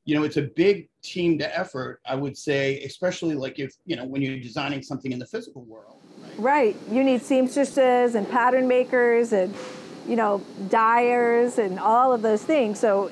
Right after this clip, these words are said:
Speaker 2: we now have all of those things in the digital world, I guess.
Speaker 1: Exactly. It's, and people are gonna have specialties and all different things. And, you know, people are gonna be really good at,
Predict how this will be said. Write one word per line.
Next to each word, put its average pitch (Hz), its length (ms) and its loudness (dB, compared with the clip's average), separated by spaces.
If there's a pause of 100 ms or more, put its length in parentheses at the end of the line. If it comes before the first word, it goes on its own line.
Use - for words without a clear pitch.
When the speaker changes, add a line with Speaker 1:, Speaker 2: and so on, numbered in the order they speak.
Speaker 2:
we 202 140 0
now 214 320 2
have 214 320 0
all 185 240 0
of 196 80 -4
those 202 180 0
things 202 240 -2
in 202 80 0
the 208 80 0
digital 247 400 0
world, 175 260 -2
I 165 80 -6
guess. 156 380 -4 (160)
Speaker 1:
Exactly. 120 800 -6 (180)
It's, 139 220 -6
and 143 400 -4
people 180 180 -6
are 208 40 -6
gonna 196 120 -2
have 190 120 -6
specialties 170 720 -6
and 131 200 -12
all 185 320 -4
different 160 380 -6
things. 185 360 -6
And, 131 240 -2
you - 320 -10
know, 135 60 -6
people 165 220 0
are - 20 0
gonna 151 140 0
be 139 80 -4
really 147 600 0
good 180 200 -2
at, 147 180 -6